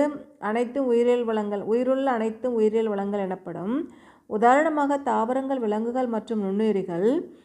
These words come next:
உயிரில்லாத வளங்கள் அப்படிங்கிறது நிலம், நீர், காற்று, கனிமங்கள். அடுத்து, உலகில் காணப்படின் உயிருள்ள வள-, பொருட்கள் மனிதனில் அடையாளமாக காணப்படுகின்ற பிறகுதான்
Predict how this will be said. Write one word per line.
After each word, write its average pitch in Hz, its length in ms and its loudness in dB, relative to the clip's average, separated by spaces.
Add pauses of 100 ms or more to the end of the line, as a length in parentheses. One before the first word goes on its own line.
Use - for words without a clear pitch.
(320)
உயிரில்லாத 320 520 2
வளங்கள் 269 380 0
அப்படிங்கிறது 240 680 0 (800)
நிலம், 254 460 4
நீர், 262 280 0
காற்று, 240 540 -4
கனிமங்கள். 202 720 0 (840)
அடுத்து, 214 380 0 (4000)
உலகில் 311 420 4
காணப்படின் 247 580 2 (260)
உயிருள்ள 262 540 4
வள-, 220 280 2 (100)
பொருட்கள் 254 440 4
மனிதனில் 254 540 2
அடையாளமாக 220 720 2
காணப்படுகின்ற 220 720 -2
பிறகுதான் 196 600 -2